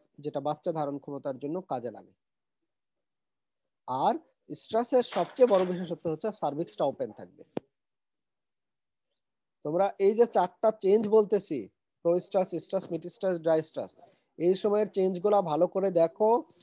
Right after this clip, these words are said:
এবং, আহ, এটা তোমাদের কাজে লাগবে, পরীক্ষার জন্য গুরুত্বপূর্ণ। মিডস্ট্রাস, মিডস্ট্রাস মূল ঘটনা হচ্ছে, আমরা এর আগে দেখলাম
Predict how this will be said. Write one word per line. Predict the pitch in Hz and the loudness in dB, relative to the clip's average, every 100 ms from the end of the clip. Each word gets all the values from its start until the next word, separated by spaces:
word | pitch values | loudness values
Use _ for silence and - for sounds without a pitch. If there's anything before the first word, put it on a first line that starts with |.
| - - | -14 -8
এবং, | 143 165 170 165 | -2 0 0 -2
আহ, | 156 156 151 147 127 - _ _ | -4 -4 -4 -6 -12 -18 _ _
এটা | 160 160 185 185 185 | -6 2 4 4 2
তোমাদের | 180 190 208 208 _ | -2 0 -2 -4 _
কাজে | 175 156 190 | -2 0 2
লাগবে, | 220 214 202 240 - - | 4 4 4 0 0 -2
পরীক্ষার | 196 196 220 185 | -2 0 -2 -2
জন্য | 196 214 233 | -2 2 2
গুরুত্বপূর্ণ। | 185 160 151 131 113 87 - _ _ _ _ _ _ _ _ _ _ _ _ _ _ _ _ _ _ _ _ _ _ _ _ _ _ _ _ | 2 -4 -6 -10 -10 -12 -20 _ _ _ _ _ _ _ _ _ _ _ _ _ _ _ _ _ _ _ _ _ _ _ _ _ _ _ _
মিডস্ট্রাস, | 190 226 226 - 127 - - _ _ _ _ _ _ _ _ - | -4 -2 -4 -6 -10 -10 -16 _ _ _ _ _ _ _ _ -6
মিডস্ট্রাস | 214 247 - 262 262 - - - - _ _ _ _ _ | -4 -4 0 2 2 0 -16 -18 -20 _ _ _ _ _
মূল | 165 208 | -2 0
ঘটনা | 240 233 240 254 | 0 0 0 0
হচ্ছে, | 226 - 165 233 - 185 127 175 - _ _ _ _ _ _ - | 0 0 -2 -2 -6 -10 -10 -10 -16 _ _ _ _ _ _ -6
আমরা | 185 220 | 2 4
এর | 208 214 | 6 4
আগে | 208 226 | 4 4
দেখলাম | 220 254 | 2 0